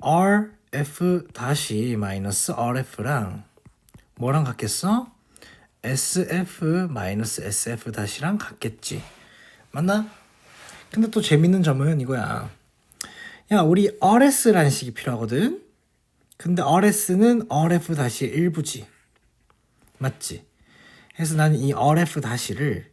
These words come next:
이렇게 바꿔줄 거다. 알에프 다시 equal 알에스 플러스 에스에프 다시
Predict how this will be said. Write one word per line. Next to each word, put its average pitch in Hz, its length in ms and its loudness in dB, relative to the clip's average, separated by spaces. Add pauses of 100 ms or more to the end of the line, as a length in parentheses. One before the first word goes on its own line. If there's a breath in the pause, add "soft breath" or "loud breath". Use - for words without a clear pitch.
이렇게 110 280 -4
바꿔줄 107 360 -8
거다. 120 400 -6 (920 loud breath)
알에프 151 680 0
다시 151 480 -4 (1500 soft breath)
equal 131 440 -4 (1160 loud breath)
알에스 165 680 -2 (500)
플러스 233 640 0
에스에프 - 460 -4
다시 - 440 -12